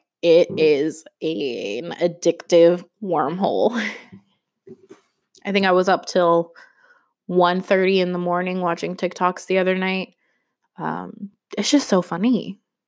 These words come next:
There's something so funny. It's basically the new Vine. And I mean, I never made a Vine, but I love Vine. I still make references to different Vines pretty much daily. And I think a lot of people my age do.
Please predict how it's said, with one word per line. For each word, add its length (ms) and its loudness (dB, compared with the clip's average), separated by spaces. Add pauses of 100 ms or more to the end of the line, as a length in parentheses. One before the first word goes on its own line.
(360)
There's 140 0
something 240 4
so 220 2
funny. 520 0
It's 420 -4 (440)
basically 360 6
the 80 8
new 180 6
Vine. 600 0
And 160 -6
I 80 -4
mean, 380 -4 (120)
I 420 2
never 260 2
made 240 2
a 80 2
Vine, 560 -2
but 320 -4 (600)
I 260 2
love 420 0
Vine. 340 -10
I 80 -10
still 240 -8
make 400 -10 (320)
references 960 -4 (1300)
to 240 2
different 480 -4
Vines 580 -4 (800)
pretty 200 0
much 280 2
daily. 480 4
And 100 -2
I 100 0
think 180 -2
a 40 4
lot 220 2
of 80 -4
people 180 -2
my 140 0
age 280 0
do. 460 2